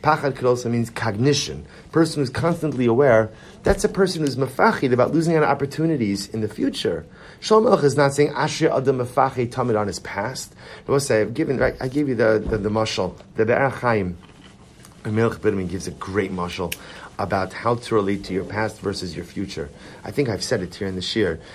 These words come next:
He says that, he says that imagine you're driving, and what happens? You go ahead and you look the entire time in the rear view mirror.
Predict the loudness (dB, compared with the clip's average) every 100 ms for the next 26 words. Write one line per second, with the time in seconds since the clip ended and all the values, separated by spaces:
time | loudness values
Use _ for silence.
0 | -10 -6 -2 0 2 0 0 0 0 0
1 | -4 -18 -16 -4 -2 0 0 0 -2 -2
2 | -4 -2 -2 -2 -4 -10 -14 -20 -20 -20
3 | -20 -20 -8 -4 -2 -4 -6 -6 -2 -2
4 | 0 -4 -4 -6 -6 -12 -18 -20 -18 -10
5 | -2 2 4 2 0 -2 -4 -4 -4 -4
6 | -8 -10 -6 0 0 0 -2 -2 -2 -2
7 | 0 0 0 -2 -2 -2 -2 -2 -2 -6
8 | -6 -8 -10